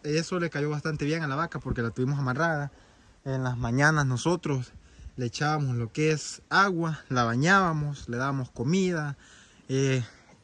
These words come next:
y otra cosa que sirvió bastante, y tal vez ustedes no me lo van a creer, pero es el orín, el orín de uno, echarle lo que es el orín para que eso,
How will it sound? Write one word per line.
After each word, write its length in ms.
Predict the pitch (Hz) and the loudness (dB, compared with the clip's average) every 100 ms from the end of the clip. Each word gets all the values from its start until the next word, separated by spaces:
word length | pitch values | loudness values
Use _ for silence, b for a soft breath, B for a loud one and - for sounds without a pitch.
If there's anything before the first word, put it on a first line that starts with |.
| _ | _
y 140 | 143 | 0
otra 260 | 151 170 160 | 2 2 -2
cosa 340 | - 185 160 | 0 0 0
que 260 | - 120 113 | -4 -4 -4
sirvió 540 | - 120 104 113 165 | -4 -2 -2 4 6
bastante, 500 | 160 147 - 180 110 123 123 127 127 123 120 113 | 6 2 2 2 6 6 8 6 8 8 8 6
y 100 | 127 | 0
tal 160 | 127 117 | 0 0
vez 140 | 139 | 2
ustedes 300 | 151 147 170 | 0 2 4
no 120 | 151 | 4
me 160 | 165 165 | 2 0
lo 80 | 143 | 0
van 160 | 156 | 0
a 60 | 156 | -2
creer, 340 | - 143 175 | -4 -4 -4
pero 260 | - 139 131 | -4 -2 -2
es 120 | 147 | -2
el 120 | 151 | 0
orín, 460 | 123 123 170 131 113 - - | 0 2 2 2 -2 -10 -10
el 160 | 113 | -8
orín 280 | 110 120 143 | -4 -2 -2
de 100 | 131 | 0
uno, 380 | 143 156 117 107 B B B B B _ | 0 2 0 -2 B B B B B _
echarle 500 | 107 - 151 156 160 | -6 2 4 4 2
lo 160 | 131 | 0
que 100 | 120 | -2
es 60 | 147 | -2
el 100 | 139 | 0
orín 320 | 131 175 175 | 2 2 2
para 300 | 135 127 117 | 0 0 0
que 260 | - 123 135 | -2 -2 -2
eso, 340 | 151 151 131 | -2 -4 -6